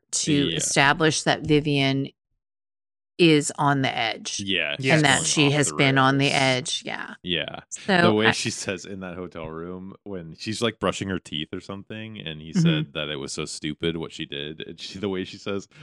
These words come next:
Speaker 2: "I do a lot of stupid things," <laughs> like that,
Speaker 1: Mm-hmm.
Speaker 2: like falling in love, for instance, I think is what she says.
Speaker 3: Yeah, she did. That is what she says.
Speaker 2: And I love that moment for sure.
Speaker 1: Well, I feel like she says it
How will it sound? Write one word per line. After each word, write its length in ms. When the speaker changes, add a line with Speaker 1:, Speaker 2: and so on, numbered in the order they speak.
Speaker 2:
"I 80
do 200
a 60
lot 300
of 80
stupid 500
things," 240
<laughs> 480
like 140
that, 560
Speaker 1:
Mm-hmm. 440
Speaker 2:
like 300
falling 340
in 220
love, 320
for 180
instance, 800
I 140
think 240
is 180
what 160
she 140
says. 260
Speaker 3:
Yeah, 260
she 200
did. 260
That 180
is 220
what 100
she 120
says. 240
Speaker 2:
And 100
I 120
love 360
that 220
moment 420
for 160
sure. 260
Speaker 1:
Well, 400
I 80
feel 220
like 180
she 180
says 320
it 220